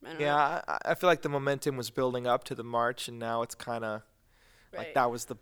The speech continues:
Speaker 2: big moment, the big climax, and now
Speaker 1: Yep.
Speaker 2: we'll see the slide down.
Speaker 1: It'll be, it'll be interesting to watch.
Speaker 2: It will be interesting to watch. Well, Jacqueline, this has been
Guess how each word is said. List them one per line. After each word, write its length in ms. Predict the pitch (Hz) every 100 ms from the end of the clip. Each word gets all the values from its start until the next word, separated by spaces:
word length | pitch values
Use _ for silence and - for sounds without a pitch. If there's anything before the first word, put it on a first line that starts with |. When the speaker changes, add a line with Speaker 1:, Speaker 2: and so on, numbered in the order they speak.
| _
Speaker 2:
big 520 | - 151 143 135 139 135
moment, 480 | 131 131 131 131
the 80 | 143
big 240 | 123 135 131
climax, 640 | 139 131 127 127 127 -
and 80 | 131
now 640 | 131 131 127 131 127 127 127 _ _ _ -
Speaker 1:
Yep. 640 | - - - - 208 214 - - - -
Speaker 2:
we'll 80 | 117
see 220 | - 117
the 120 | -
slide 400 | - 113 107 107
down. 360 | - - 110 120 _ _ _ -
Speaker 1:
It'll 140 | 233 220
be, 380 | 226 233 233 202
it'll 100 | 240
be 120 | 277
interesting 380 | 311 320 - 330
to 80 | 349
watch. 400 | 320 208 - -
Speaker 2:
It 120 | 147
will 240 | 135 156
be 240 | 147 156 131
interesting 460 | 151 - - 156 147
to 120 | 147
watch. 400 | 131 123 120 -
Well, 300 | 156 170 - - - - - - _ _ _
Jacqueline, 480 | - 156 160 165 160
this 180 | 151 -
has 180 | 151 117
been 440 | - 139 143 147